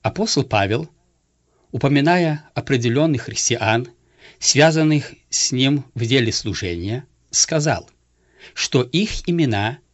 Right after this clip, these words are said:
записаны в книге жизни. Филиппийцам, четвёртая глава, третий стих.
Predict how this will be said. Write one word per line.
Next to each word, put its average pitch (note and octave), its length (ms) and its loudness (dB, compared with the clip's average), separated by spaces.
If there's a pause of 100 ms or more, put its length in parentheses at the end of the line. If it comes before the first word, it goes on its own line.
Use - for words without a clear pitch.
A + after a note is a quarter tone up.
(300)
записаны D#3 760 0
в - 140 -14
книге G#2+ 400 0
жизни. - 520 -6 (400)
Филиппийцам, A2 760 -2 (440)
четвёртая F3+ 540 -2
глава, G#2+ 480 0 (480)
третий G#2 600 2
стих. - 480 -4